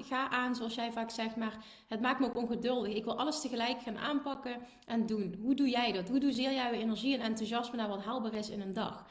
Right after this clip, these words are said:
Ehm, ik denk dat ik heel goed kan focussen op de juiste dingen. En, ehm, ik heb een, een, een jaardoel. Ehm, en vervolgens zie ik voor me hoe ik dat ga behalen het, voor het komende jaar.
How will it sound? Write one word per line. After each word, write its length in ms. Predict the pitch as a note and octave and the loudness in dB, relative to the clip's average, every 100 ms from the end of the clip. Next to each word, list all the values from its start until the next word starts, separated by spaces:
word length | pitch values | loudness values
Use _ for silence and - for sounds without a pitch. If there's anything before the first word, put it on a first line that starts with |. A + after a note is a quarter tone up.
| - - - - - | -18 -18 -18 -20 -2
Ehm, 480 | C4+ C4 B3+ B3+ B3+ | 2 2 2 2 0
ik 160 | B3 | 2
denk 140 | C#4 C4 | 2 2
dat 80 | |
ik 100 | A#3+ | 0
heel 640 | A3+ A#3 C4+ E4 F4+ E4 - | 4 6 6 8 6 4 -2
goed 300 | - D4 C#4+ | 2 4 4
kan 180 | - A#3+ | 0 -4
focussen 500 | - C#4 D#4+ D#4+ - | 2 4 4 2 -2
op 100 | A3+ | -4
de 80 | A3 | -2
juiste 420 | A3+ A#3 - F#3+ | -2 -2 -2 0
dingen. 360 | F3 G3 C#3+ - - - - - - - | 4 4 0 -8 -16 -20 -20 -20 -20 0
En, 500 | B3 A#3 A3+ A#3 A3 | 2 4 2 2 0
ehm, 680 | B3+ A#3+ A#3 A#3 A#3 A#3 A3+ - - - - - | -2 0 0 2 2 2 2 -2 -10 -20 -12 -2
ik 160 | - | 2
heb 280 | F4 D4 - - | 2 2 -2 -6
een, 340 | A#3+ A#3 A3+ A3+ | -2 0 0 0
een, 180 | G#3 - | -2 -4
een 160 | G#3+ F#3+ | -4 2
jaardoel. 880 | F#3+ G#3+ E4 E4 A4 C4+ G#3 - - _ _ _ _ _ _ _ _ _ _ - - - | 4 4 4 6 6 6 -2 -10 -20 _ _ _ _ _ _ _ _ _ _ -20 -20 -12
Ehm, 600 | C4 A#3+ A#3+ A#3 A#3 A#3 | -4 -2 0 0 0 0
en 180 | B3 A#3+ | -2 -4
vervolgens 560 | A3+ C#4 D4+ D4+ - | -2 2 2 2 0
zie 180 | D4+ C#4 | 2 2
ik 80 | - | 0
voor 360 | - C#4 E4 | -2 0 2
me 200 | G#4 E4 A3 | 0 0 4
hoe 180 | D#4 D#4 | 6 6
ik 60 | |
dat 160 | C#4+ C#4 | 2 -2
ga 180 | C4 A3+ | -4 -2
behalen 500 | G#3+ F#3+ E3+ D#3+ - | -2 -2 -4 -6 -10
het, 120 | - | -8
voor 140 | G#3 F#3+ | -8 -8
het 100 | - | -6
komende 360 | - - F3+ | -6 -4 -4
jaar. 300 | E3+ - - | -4 -6 -12